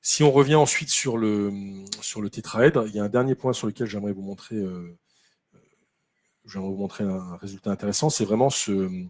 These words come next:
ce point, euh, propriété, euh, ce profil propriété procédé. Donc, en cliquant dessus, vous allez avoir sept sous-familles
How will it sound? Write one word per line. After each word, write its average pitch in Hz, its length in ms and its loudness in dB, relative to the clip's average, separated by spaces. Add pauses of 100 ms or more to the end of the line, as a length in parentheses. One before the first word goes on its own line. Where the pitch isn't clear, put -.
(500)
ce - 180 -4
point, 131 440 4
euh, 104 40 8
propriété, - 520 -4
euh, 104 420 2
ce - 160 -2
profil - 380 -2
propriété - 380 -6
procédé. 110 380 -2
Donc, 92 200 -8 (400)
en 107 80 -10
cliquant 127 300 -2
dessus, 151 360 0 (400)
vous 107 100 -2
allez 113 120 6
avoir 113 220 8
sept - 240 4
sous-familles 127 680 0